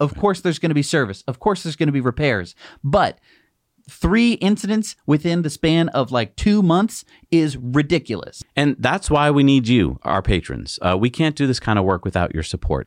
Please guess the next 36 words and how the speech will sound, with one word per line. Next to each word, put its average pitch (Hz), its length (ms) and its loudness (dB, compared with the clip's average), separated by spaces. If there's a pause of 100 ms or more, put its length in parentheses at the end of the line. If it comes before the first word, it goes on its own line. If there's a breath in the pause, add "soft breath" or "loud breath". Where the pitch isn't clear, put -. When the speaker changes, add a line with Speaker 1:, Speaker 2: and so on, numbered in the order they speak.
(140)
Speaker 2:
So - 120 0
if 160 120 -2
you 165 80 0
find 220 260 2
what 180 120 2
we 127 100 2
do 107 160 2
valuable, 76 600 -2
please 175 280 2
head 151 140 0
on 123 120 2
over 101 200 2
to 92 180 -4
our 82 80 0
Patreon. 78 560 -2
It's 80 180 -4
at - 220 -2
patreon 123 380 2
dot 110 180 0
com 90 260 0
slash 80 320 -4
now 78 140 -2
you 76 120 -2
know. 73 140 0
You 80 160 0
can 101 140 2
support 139 320 0
us 131 100 -4
for 113 100 -2
as 92 120 0
little 151 280 4
as 139 120 2
a 110 40 2
buck 82 220 -4
a 85 60 -2
month. 73 260 -2